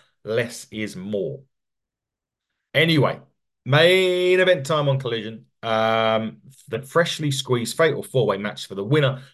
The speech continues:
who will take on Orange Cassidy on Collision, hence the point I made just a minute ago. This was, ex-, well, this basically what, exactly what these matches normally are, an absolute crazy match with Vikingo, with Commander, with Sabian all flying around the ring.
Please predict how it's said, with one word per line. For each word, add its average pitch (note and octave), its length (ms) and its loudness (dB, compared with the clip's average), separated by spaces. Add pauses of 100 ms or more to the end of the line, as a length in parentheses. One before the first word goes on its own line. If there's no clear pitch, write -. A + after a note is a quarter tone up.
who C3 80 -2
will A#2 120 -4
take C3 280 0
on A2+ 140 -6
Orange A2+ 360 -2
Cassidy - 360 -12
on A2 220 -8
Collision, A#2 720 -2
hence G#2+ 240 -6
the - 80 -16
point F#2+ 320 -4
I - 40 -12
made F2+ 200 -12
just - 200 -16
a - 40 -12
minute G#2+ 180 -8
ago. - 260 -10 (800)
This F#3+ 680 2
was, G2+ 540 -2
ex-, G#2+ 280 -8
well, A#2+ 240 0
this F3 180 0
basically C#3 640 -2
what, G#2 360 0 (500)
exactly A#2 480 -4
what A2+ 120 -6
these G#2+ 140 -10
matches G#2 320 -8
normally F#2+ 280 -8
are, E2+ 180 -8
an - 180 -14
absolute A2+ 720 -6
crazy C3 760 2
match F#2+ 480 -8 (400)
with G2+ 220 -8
Vikingo, G#2+ 720 0
with G2 200 -6
Commander, A2 640 -4
with F#2+ 100 -8
Sabian B2 760 0
all A2+ 80 -8
flying B2 460 -2
around A2 260 0
the G#2 60 -2
ring. G#2+ 240 -4